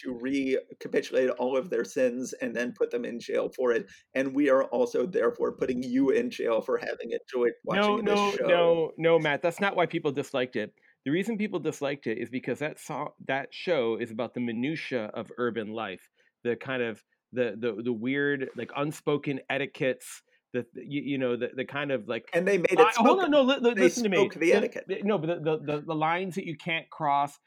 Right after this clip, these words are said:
Speaker 2: the lines that you have to cross, even though you shouldn't, things like that. But once you actually bring it into a courtroom and make it explicit and put them literally in jail,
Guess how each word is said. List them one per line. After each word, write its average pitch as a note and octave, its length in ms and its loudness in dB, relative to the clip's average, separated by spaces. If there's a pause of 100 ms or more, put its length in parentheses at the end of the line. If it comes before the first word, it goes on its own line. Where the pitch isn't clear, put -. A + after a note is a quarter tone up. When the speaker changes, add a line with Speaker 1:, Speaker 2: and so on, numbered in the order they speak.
(120)
Speaker 2:
the C#3+ 100 -4
lines C#3 320 -2
that D3+ 120 -6
you C3 400 -2 (140)
have E3 320 -4
to D#3+ 80 -8
cross, C#3+ 520 -4
even C3+ 280 -4
though C3 80 -2
you B2 160 -2
shouldn't, C#3 440 -8
things D3+ 260 -8
like C3 180 -8
that. B2 240 -4 (280)
But - 160 -6
once G#3+ 400 -6
you - 200 -4
actually D3+ 340 -4
bring C#3+ 380 -8
it E3+ 100 -12
into C#3 320 -10
a A#2+ 180 -4
courtroom F#2+ 600 -10 (240)
and C3 80 -4
make - 180 -4
it C#3+ 60 -4
explicit D#3 580 -8
and B2+ 140 -8
put G#3 160 -2
them C#3 180 -4
literally D3+ 540 -2
in A#2 160 -4
jail, A#2+ 520 -6